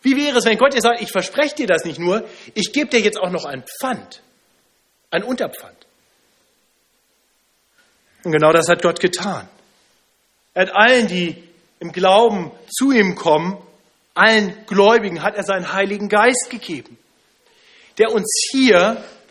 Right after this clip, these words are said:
auf Erden in allen schwierigen Situationen beisteht, als Helfer, als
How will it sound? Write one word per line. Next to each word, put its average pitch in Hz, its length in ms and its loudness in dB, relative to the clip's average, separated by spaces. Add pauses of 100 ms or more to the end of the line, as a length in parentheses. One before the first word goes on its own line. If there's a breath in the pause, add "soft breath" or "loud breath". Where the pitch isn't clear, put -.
(100)
auf 214 320 0
Erden 185 420 4
in 190 180 -10
allen 240 320 2
schwierigen 226 420 -4
Situationen 220 580 -2
beisteht, 214 640 2
als 180 280 0 (220 loud breath)
Helfer, 208 500 2
als 156 180 -4